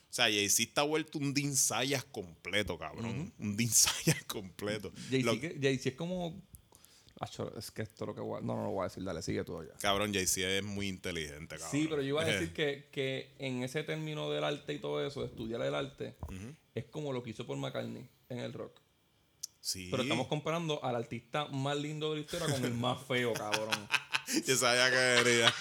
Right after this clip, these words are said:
Speaker 1: Yo, yo pienso que Jay-Z está en una fase ahora mismo en donde él ha encontrado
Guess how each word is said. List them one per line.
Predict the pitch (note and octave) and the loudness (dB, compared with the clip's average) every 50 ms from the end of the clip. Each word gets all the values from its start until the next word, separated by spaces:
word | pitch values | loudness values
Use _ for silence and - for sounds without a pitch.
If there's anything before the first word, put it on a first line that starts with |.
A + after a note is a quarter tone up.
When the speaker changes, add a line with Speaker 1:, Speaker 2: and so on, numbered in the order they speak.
| - - - - - - - - - - _ | -4 -4 -4 -4 -4 -6 -14 -20 -20 -20 _
Speaker 1:
Yo, | - C#3+ D3+ D#3+ D#3+ D3 | 4 8 8 8 8 8
yo | D3+ D3+ | 4 6
pienso | C#3+ F3+ F3 F3+ F3+ | 6 8 6 8 8
que | E3 E3 D#3 | 8 8 8
Jay-Z | D3 C3+ C3 - - | 8 8 8 6 2
está | B2+ - - - | 2 0 0 0
en | C#3+ C#3+ | 0 2
una | D3 C#3+ C#3+ C#3 C3+ | 2 2 2 2 2
fase | - - C#3 C3+ C3 - C3+ C3 | 4 4 4 4 4 4 0 0
ahora | A#2+ A#2 A#2 A#2 A#2 A#2 A#2 | 0 0 2 2 2 2 0
mismo | A#2+ B2 C3 B2+ B2 A#2+ A2+ G#2+ G#2 | 0 0 -2 -2 0 -2 0 0 0
en | G2+ | 0
donde | G2 G2 G2 F#2+ F#2+ F#2+ F#2+ F#2 F#2+ G2+ A2 | 0 0 0 0 2 2 4 4 6 6 6
él | A2+ A2 A2 G#2+ G2+ G2 A#2+ - _ _ _ _ _ _ _ _ _ _ _ _ - | 6 4 4 2 0 -2 -6 -12 _ _ _ _ _ _ _ _ _ _ _ _ -2
ha | - G2 | -2 0
encontrado | G#2 G2+ - - A2+ A2+ A2 F#2+ - A2 A2+ A#2 A2+ A2 G#2 G#2 G2+ G2 - | 0 0 -2 0 0 0 0 0 0 2 2 4 4 4 4 4 2 0 -2